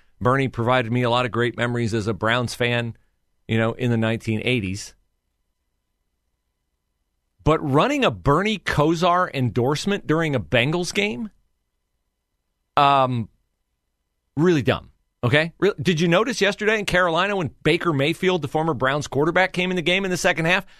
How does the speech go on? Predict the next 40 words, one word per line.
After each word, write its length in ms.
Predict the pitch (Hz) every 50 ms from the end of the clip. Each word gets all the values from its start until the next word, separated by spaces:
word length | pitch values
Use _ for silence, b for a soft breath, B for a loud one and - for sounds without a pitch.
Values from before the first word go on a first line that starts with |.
| b b b
how 140 | 170 165 139
lustily 500 | 117 123 151 160 - - 170 170 185 170
he 100 | 175 165
got 200 | 156 170 156 110
booed 200 | 139 160 190 156
by 160 | 170 156 151
Bengals 340 | 131 151 151 165 196 180 -
fans? 300 | 190 175 196 214 - - _ _ _ _ _ _ _ _ _ _ _ _ _ _ _ _ _ _ _ _ _ _ _ _ _ _ _ _ _ _ _ _ _ _ _ _ _ _ _ _
Well, 140 | - 143 160
they 140 | 160 185 190
feel 420 | 180 - 214 220 208 202 - - _ _
exactly 500 | - 160 139 135 180 185 202 - 208 214
the 120 | 185 180
same 480 | - - - 185 170 170 160 160 160 156 - - - -
way, 520 | - 117 143 147 131 110 98 101 110 110 - _ _ _
if 160 | 135 131 -
not 280 | 156 156 151 143 - -
more, 460 | 143 156 175 170 139 110 107 117 117 - _ _
toward 320 | - - 160 165 147 101 -
Bernie 260 | 151 156 151 147 135
Kosar, 460 | - 143 139 139 - 107 87 82 87
who 140 | 117 135 147 -
inflicted 420 | 147 131 - 180 170 - 180 156
a 40 | 175
lot 160 | 190 226 233
more 140 | 214 208 185
damage 360 | 151 180 170 175 175 165 143
on 100 | 165 156
the 80 | 151 120
Bengals 360 | 127 156 156 156 143 135 -
during 220 | 147 147 139 131
his 160 | 127 139 135
career 300 | - - 131 135 135 135
than 120 | 123 117 110
Baker 240 | 135 135 131 131 123
Mayfield 360 | 123 131 127 - 123 117 110
ever 140 | 110 101 110
dreamed 380 | - 113 120 127 135 127 101
of 100 | 90 73
inflicting. 500 | 80 76 71 - - 71 - - - -